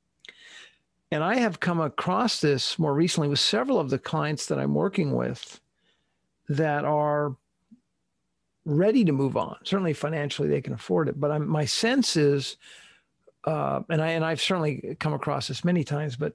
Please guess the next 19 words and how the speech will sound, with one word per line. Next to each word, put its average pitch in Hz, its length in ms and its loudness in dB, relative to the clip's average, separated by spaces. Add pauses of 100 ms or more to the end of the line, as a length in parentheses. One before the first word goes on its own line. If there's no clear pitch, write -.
seems 170 340 0
like 131 200 0
more, 147 340 -2 (100)
<clears throat> - 100 -6
more 151 500 4
recently 139 460 2
than, 131 280 -4 (440)
than 151 140 2
in 147 80 2
the 135 60 -2
past, 165 520 -2 (480)
is 170 400 4
that 147 340 2
they 240 300 4
kinda 294 440 2
don't 180 240 2
have 139 540 -2 (320)
the 165 160 0
courage 135 880 0